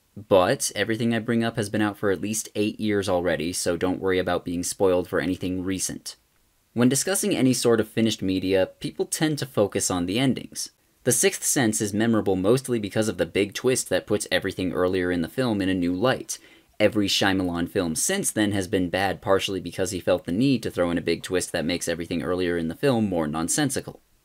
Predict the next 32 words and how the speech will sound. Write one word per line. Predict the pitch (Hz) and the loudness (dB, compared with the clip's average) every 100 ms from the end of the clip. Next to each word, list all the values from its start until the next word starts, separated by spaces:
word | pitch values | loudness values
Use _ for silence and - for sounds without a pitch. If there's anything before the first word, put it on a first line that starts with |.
| - | -8
Just | 110 160 - | -2 -2 0
look | 185 | 2
at | 160 - | 2 2
any | 117 135 | 2 2
television | - 123 117 107 95 | 4 4 4 2 0
show | 110 | 0
that | 95 87 | 0 0
gets | 98 | -2
popular | - 123 139 98 80 | -2 -2 0 2 2
enough. | 71 52 - _ | 0 -6 -14 _
People | - 127 131 123 | -6 -2 2 2
will | 85 95 98 | 4 4 4
complain | 107 95 98 92 | 2 0 0 2
about | 90 87 | 0 0
the | 95 | 0
ending. | 90 73 - - _ _ | 0 -2 -10 -18 _ _
Pacing | - 131 - 127 | 2 4 4 2
too | 135 | 2
fast, | 123 127 127 127 - - _ _ | 2 2 2 0 -4 -8 _ _
too | - 143 | 2 2
slow, | 139 131 131 131 - _ _ | 4 4 4 0 -8 _ _
characters | - 131 127 131 117 | 6 6 8 4 6
act | 110 117 | 2 4
in | 113 | 2
a | 113 | 4
way | 120 | 4
that | 110 | 4
doesn't | 110 113 110 | 2 2 0
match | 113 - | -2 -2
your | 110 | -4
fan | 117 117 | -2 -2
fictions, | 113 113 - 117 117 | -2 -4 -2 -2 -2